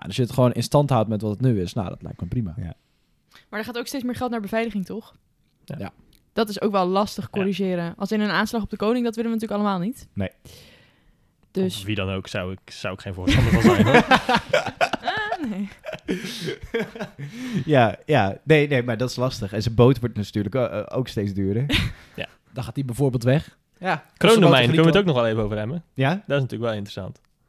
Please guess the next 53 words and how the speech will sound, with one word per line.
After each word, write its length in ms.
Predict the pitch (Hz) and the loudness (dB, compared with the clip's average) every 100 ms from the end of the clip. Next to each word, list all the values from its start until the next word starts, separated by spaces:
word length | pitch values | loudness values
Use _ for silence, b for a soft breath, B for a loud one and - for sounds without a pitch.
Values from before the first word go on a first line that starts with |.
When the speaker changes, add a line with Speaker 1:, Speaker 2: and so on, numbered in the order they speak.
| - | -12
Speaker 2:
Nou, 320 | 117 123 196 - - | -6 -6 -6 -12 -18
Speaker 4:
Eh, 160 | - 73 - | -14 -12 -8
Speaker 2:
vertel 300 | - 117 143 | -2 -2 -2
op. 80 | - _ _ _ | -6 _ _ _
Speaker 4:
ja, 320 | 151 127 113 104 | -20 -16 -16 -14
er 120 | 95 | -16
zit, 240 | 107 - 98 | -14 -14 -10
eh, 200 | 95 98 | -8 -8
er 100 | 98 | -10
is 180 | 104 - | -12 -10
gedoe 200 | 104 104 | -8 -6
met 140 | 101 | -6
vergunningen. 460 | 135 160 165 123 107 107 | -2 0 0 -2 -4 -4
En, 120 | 107 104 104 101 | -4 -4 -4 -6
eh, 20 | 120 b b b b b b b | -10 b b b b b b b
volgens 260 | 113 113 | -8 -2
mij 120 | 131 139 | 2 2
is 60 | |
het 100 | 139 | 0
zo 140 | 143 135 | 2 2
dat 120 | 127 | 2
als 140 | 127 131 | 0 -2
iets, 340 | 127 - - | -8 -12 -8
als 220 | 123 - | -8 -8
je 80 | 123 | -10
subsidie 420 | - 156 190 180 | -10 -6 -4 0
wil 120 | 147 | 0
krijgen 380 | 143 147 131 131 | 2 2 2 -2
voor 180 | 127 127 | -4 -2
je, 680 | 123 120 117 117 117 113 110 | 0 0 -2 -2 -4 -6 -8
voor 160 | 117 117 | -8 -8
je, 320 | 110 110 107 110 | -8 -8 -8 -10
voor 100 | 107 | -8
je 60 | |
natuur 340 | 107 143 147 151 | -8 -6 -8 -8
of 80 | |
voor 100 | - | -10
je 60 | - | -12
bos, 360 | 120 143 - - | -10 -10 -14 -20
ik 100 | - | -18
weet, 160 | - | -18
ik 180 | 120 _ - | -18 _ -20
weet 360 | - - 117 110 | -20 -14 -12 -12
er 60 | 113 | -12
het 100 | - | -6
fijn 180 | 120 | -6
niet 140 | 113 113 | -4 -6
van, 220 | - 156 b b b - | -8 -8 b b b -10
dan 120 | 113 | -6
moet 120 | 127 | -4
je 60 | 123 | -6
een 60 | |
bepaalde 440 | 110 120 117 110 | -6 -2 0 -2